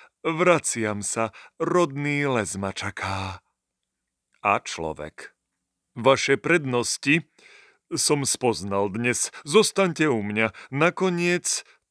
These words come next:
tam sa nik o vás nepostará a ja už bežím po jedlo a vodu."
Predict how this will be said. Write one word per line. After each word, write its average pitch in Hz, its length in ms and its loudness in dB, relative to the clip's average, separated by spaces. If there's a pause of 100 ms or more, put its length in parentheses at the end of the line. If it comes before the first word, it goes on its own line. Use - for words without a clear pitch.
tam 202 240 4
sa 180 400 2
nik 160 400 0
o 101 80 2
vás 101 320 2
nepostará 101 880 -2 (240)
a 104 240 2
ja 143 400 4
už 104 320 -8
bežím 156 640 -2
po 190 240 2
jedlo 160 480 -2
a 135 160 -2
vodu." 101 400 -6